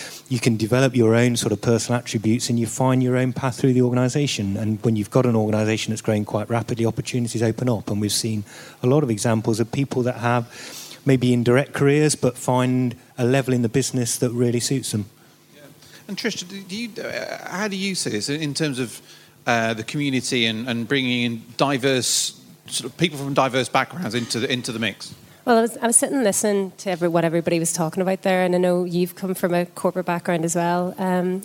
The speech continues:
Speaker 3: Elizabeth. So I'm just sitting here, like, thinking, you know, up until two and a half years ago, I wasn't in tech.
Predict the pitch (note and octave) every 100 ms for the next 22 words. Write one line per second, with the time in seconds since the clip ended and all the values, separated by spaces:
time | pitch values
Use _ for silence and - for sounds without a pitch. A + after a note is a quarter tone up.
0 | - F#3 F#3 F3 F3 - - - A3 G#3
1 | A3 - G3 G3+ G3+ F#3+ F3+ - - E3+
2 | F3 E3+ E3+ - - F#3+ F3 F3 - _
3 | - G#3 A3+ A3 G#3 G3 G3 F3 F3 D#3+
4 | E3 E3 G#3 G3 F3 F#3+ G3+ G3 F3 F3
5 | F3 E3+ D#3+ F3+ G3+ F#3 -